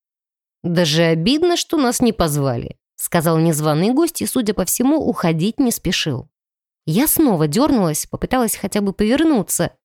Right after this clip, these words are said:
но меня держали крепко и освобождать не собирались. «Отпустите девушку, ей в вашей компании явно не нравится», снова сказал неизвестный.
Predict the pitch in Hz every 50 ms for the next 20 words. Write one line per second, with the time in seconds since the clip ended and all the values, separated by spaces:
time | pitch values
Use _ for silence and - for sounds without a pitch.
0 | _ _ - 160 208 302 370 370 339 330 330 277 196 220 185 147 190 190 175 170
1 | 165 - - 349 349 349 - - 302 285 - 262 262 262 240 - - 220 185 165
2 | 175 147 135 131 160 180 220 - 294 285 262 - - 214 196 220 190 156 123 127
3 | 143 - - - - _ _ _ _ _ _ _ _ _ _ - 127 - - -
4 | 277 294 - - 240 180 - 156 160 156 156 139 123 120 - - - - - -
5 | - _ _ _ _ - 160 165 160 165 151 143 139 156 143 - - 147 - -
6 | 156 160 - - 240 254 240 190 165 151 135 127 151 151 160 175 208 214 233 240
7 | 226 185 151 127 117 123 123 - - - - - - - _ _ _ _ _ -
8 | - - - 269 247 202 165 170 - - 170 151 160 160 156 156 160 165 165 147
9 | 151 151 151 147 - - 170 143 131 123